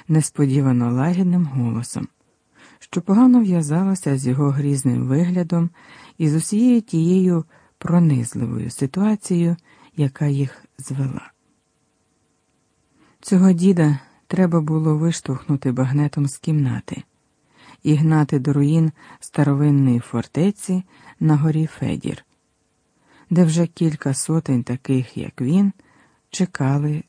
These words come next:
свого кінця. Але Ріхард Адлер не хотів ставати справжнім нацистом,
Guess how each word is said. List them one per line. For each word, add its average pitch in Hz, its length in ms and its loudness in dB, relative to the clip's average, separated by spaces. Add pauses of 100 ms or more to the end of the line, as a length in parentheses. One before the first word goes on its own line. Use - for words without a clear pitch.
(120)
свого 120 500 -4
кінця. - 540 -8 (2500)
Але 175 320 4
Ріхард 233 760 0
Адлер 151 560 0 (180)
не 196 160 -2
хотів 123 440 -4
ставати 123 640 -4 (180)
справжнім 123 760 -2
нацистом, 127 600 -4